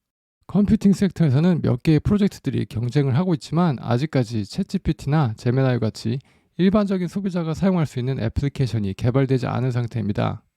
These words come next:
또한 구글이나 마이크로소프트와 같은 큰 기업들의 경우 기업 중앙에서 통제하여 빠르게 기술 개발을 하고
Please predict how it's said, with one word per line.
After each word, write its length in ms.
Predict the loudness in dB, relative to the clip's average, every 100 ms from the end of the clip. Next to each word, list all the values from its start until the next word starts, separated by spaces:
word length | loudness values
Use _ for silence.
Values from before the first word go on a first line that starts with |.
| _ _ _ _
또한 220 | 2 2
구글이나 600 | 0 -6 0 0 2 0
마이크로소프트와 760 | 0 0 2 0 0 -4 -2 0
같은 300 | -2 -4 -6
큰 220 | 2 0
기업들의 500 | 2 0 0 0 0
경우 300 | 2 2 0 -2
기업 280 | 0 0 0
중앙에서 540 | -2 0 0 -2 -2
통제하여 520 | -2 -2 0 0 0
빠르게 400 | 0 0 0 0
기술 320 | -2 -4 -4 0
개발을 380 | 0 2 0
하고 320 | -2 -2 -2